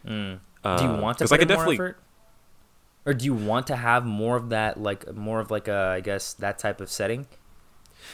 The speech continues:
Speaker 2: Well, it depends, to be honest.
Speaker 1: Hmm.
Speaker 2: Because in respect to myself, I don't have much of a, uh, internal need
Speaker 1: Mm.
Speaker 2: to be that social, you know what I mean? As in
Speaker 1: Yeah.
Speaker 2: other people have that need.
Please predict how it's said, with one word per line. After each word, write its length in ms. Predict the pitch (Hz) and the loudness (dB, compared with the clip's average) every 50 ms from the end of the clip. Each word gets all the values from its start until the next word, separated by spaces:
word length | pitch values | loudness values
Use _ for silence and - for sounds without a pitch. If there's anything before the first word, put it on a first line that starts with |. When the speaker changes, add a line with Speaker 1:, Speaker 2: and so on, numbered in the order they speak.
| - - - - - | -18 -20 -20 -8 2
Speaker 2:
Well, 280 | 131 151 156 156 156 - - - - - - - - - | 4 6 6 6 6 4 0 -8 -20 -20 -20 -10 0 2
it 80 | 156 - | 4 4
depends, 600 | 165 - 143 139 120 92 78 76 - - - - _ _ | 6 6 6 6 6 4 2 -2 -10 -18 -20 -20 _ _
to 80 | - 101 | -12 -8
be 140 | 90 98 92 | -2 -2 0
honest. 420 | 87 80 71 - - - - - - - - | 0 -2 -4 -8 -12 -12 -14 -14 -16 -14 -12
Speaker 1:
Hmm. 160 | 104 101 95 | -8 -6 -4
Speaker 2:
Because 560 | 90 87 - 117 107 101 98 92 - - - - - - - _ - | -4 0 2 4 6 6 4 4 0 -4 -6 -12 -20 -20 -20 _ 0
in 80 | 113 117 | 2 2
respect 320 | 120 - - 131 117 - | 2 4 4 2 2 2
to 60 | - 104 | 0 -2
myself, 520 | 101 110 113 - - - 90 90 - - - | 0 0 0 0 0 2 2 2 2 2 0
I 80 | 107 | 0
don't 220 | 104 127 123 117 - | 2 2 0 0 0
have 280 | - 117 110 104 - | 0 0 0 0 -2
much 240 | - 101 104 104 - | -2 -2 -2 -2 -2
of 120 | 107 87 98 | -2 0 2
a, 360 | 92 87 82 80 80 80 - - - - - - - - - - - - - | 2 2 0 -2 -4 -6 -10 -14 -20 -20 -20 -20 -20 -20 -20 -20 -18 -10 -8
uh, 240 | 87 80 78 80 - - | -6 -6 -6 -6 -6 -6
internal 400 | 107 92 - - 120 110 98 92 | -4 -2 0 0 0 2 0 0
need 400 | 92 95 95 98 110 117 - - - - - - - - - - - - - - | 0 0 0 2 0 0 -2 -6 -12 -20 -20 -20 -20 -20 -20 -20 -20 -20 -16 -12
Speaker 1:
Mm. 360 | - 110 107 104 101 95 98 107 | -10 -8 -6 -6 -8 -8 -8 -4
Speaker 2:
to 120 | - 110 | -4 0
be 140 | 92 107 101 | 2 2 4
that 220 | 92 101 95 92 - | 6 6 6 6 4
social, 400 | - - 98 95 - 117 113 117 | 4 4 4 4 2 2 0 2
you 80 | 107 | 2
know 60 | 101 101 | 4 4
what 100 | 95 95 | 4 4
I 60 | 90 | 2
mean? 220 | 87 87 95 107 104 - - | 2 2 0 -2 -4 -2 0
As 160 | 110 98 85 | 2 2 2
in 80 | 95 95 | 2 2
Speaker 1:
Yeah. 80 | 107 | 4
Speaker 2:
other 100 | 101 104 95 | 4 2 2
people 300 | - 107 - 104 95 87 | 2 0 0 0 0 0
have 220 | - 98 95 90 | 2 0 0 2
that 160 | - 107 107 | 2 0 0
need. 260 | 107 110 113 117 - | 0 -2 -4 -4 -6